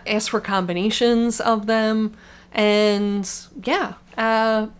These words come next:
I kinda like the writing. So Nancy Bloom Curry lived her entire life on twenty-six acres in Pike Township, Clearfield County. That's a very direct, plain sentence and sounds very <laughs> much like me. I don't write with a lot of emotional flourish.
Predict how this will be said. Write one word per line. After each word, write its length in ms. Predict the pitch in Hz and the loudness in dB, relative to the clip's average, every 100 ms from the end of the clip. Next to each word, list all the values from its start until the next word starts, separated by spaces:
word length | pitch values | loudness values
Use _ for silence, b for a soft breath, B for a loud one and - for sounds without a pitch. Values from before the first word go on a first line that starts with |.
| - | -12
I 60 | 226 | -8
kinda 280 | 294 381 | -4 -2
like 220 | 330 330 330 | 0 -2 -2
the 80 | |
writing. 440 | 262 311 311 - 185 - B B B B | -4 -4 -6 -12 -16 -18 B B B B
So 540 | - - 220 214 208 - - - 226 | -8 -2 0 2 0 -2 -14 -10 -2
Nancy 360 | 262 294 330 | 0 2 0
Bloom 280 | 269 254 254 | 0 0 0
Curry 280 | 240 202 202 | 0 0 0
lived 180 | 185 180 | -2 -4
her 140 | 151 | -6
entire 420 | 156 220 233 247 | -4 -2 -2 0
life 320 | 220 175 180 | 0 -2 -2
on 80 | 175 | -6
twenty-six 540 | - 208 226 - 240 170 | -4 -4 -2 -4 -4 -6
acres 360 | 160 185 170 | -4 -6 -6
in 120 | 160 | -8
Pike 380 | - 196 202 - - | -6 -6 -6 -16 -20
Township, 480 | - 180 165 - 175 | -6 -2 -2 -4 -8
Clearfield 460 | - 175 165 - - | -6 -6 -6 -8 -8
County. 420 | - - - - B B B - | -8 -8 -12 -16 B B B -12
That's 200 | 359 381 | -6 -2
a 40 | |
very 400 | 269 214 208 214 | -2 2 2 2
direct, 460 | 190 202 175 170 - | 0 -2 0 0 -2
plain 260 | - 160 165 | -4 -4 -4
sentence 540 | - 165 - 160 160 | -4 -6 -4 -6 -4
and 240 | 202 190 | -4 -4
sounds 340 | - 226 226 220 | -2 0 0 0
very 220 | 190 185 | 0 0
<laughs> 140 | 190 | 2
much 180 | 269 - | 0 0
like 240 | 202 202 185 | -2 -4 -4
me. 340 | 175 - 226 B B B B | -4 -4 -8 B B B B
I 120 | 240 | 0
don't 280 | 247 294 302 | 4 4 2
write 240 | 233 208 196 | 2 4 4
with 140 | 208 | 2
a 40 | |
lot 220 | 190 180 185 | 4 4 4
of 100 | 175 | 0
emotional 500 | 170 170 - 185 175 | 0 -2 -2 -2 -2
flourish. 720 | - 170 180 269 294 - | -4 -2 0 -2 -4 -10